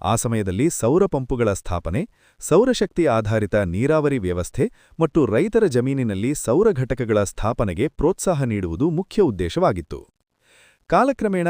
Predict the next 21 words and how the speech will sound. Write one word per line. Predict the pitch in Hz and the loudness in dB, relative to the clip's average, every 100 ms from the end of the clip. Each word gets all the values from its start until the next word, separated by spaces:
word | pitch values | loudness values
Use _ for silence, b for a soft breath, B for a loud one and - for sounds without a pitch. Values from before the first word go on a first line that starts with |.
| 180 135 | -2 -2
ಈ | 151 | 0
ಯೋಜನೆಯ | 127 143 151 147 131 | 2 2 2 0 0
ಮಹತ್ವ | 104 120 - 123 - | -2 -4 0 -2 0
ಇನ್ನಷ್ಟು | 151 220 - 151 | -2 -2 0 0
ಹೆಚ್ಚಾಯಿತು. | 113 - 76 - 71 - b b b b 87 | 0 -4 -8 -8 -14 -16 b b b b 0
ದೇಶದಲ್ಲಿ | 110 - 104 107 127 | 2 2 -2 -2 -2
ವಿದ್ಯುತ್ | 92 117 160 | -4 2 2
ಬೇಡಿಕೆ | 113 101 95 - 113 | 2 0 0 0 0
ದಿನದಿಂದ | 95 113 143 160 | 0 0 0 0
ದಿನಕ್ಕೆ | 151 98 90 156 | 0 -2 -4 -2
ಹೆಚ್ಚುತ್ತಿದೆ. | 151 160 120 - 69 - _ b b b b | -2 -2 -4 -8 -12 -14 _ b b b b
ಗ್ರಾಮೀಣ | 104 147 226 226 | 2 2 4 0
ಪ್ರದೇಶಗಳಲ್ಲಿ | - 156 160 156 131 120 120 139 - | 0 2 2 0 0 0 0 -2 -2
ಇನ್ನೂ | 117 185 220 | -2 0 -2
ಸಾಕಷ್ಟು | 127 117 170 - 143 | -2 -4 -2 -2 0
ಭಾಗಗಳಲ್ಲಿ | 117 107 98 92 90 143 | 0 -2 -2 -2 -2 -2
ನಿರಂತರ | 113 113 202 208 202 | 0 0 0 2 0
ವಿದ್ಯುತ್ | 113 101 123 - | 0 0 -2 -2
ಪೂರೈಕೆ | 107 92 82 143 | -2 -2 -2 -4
ಸಮಸ್ಯೆ | 185 190 147 90 | -2 -2 -2 -6
ಇದೆ. | 65 53 | -8 -14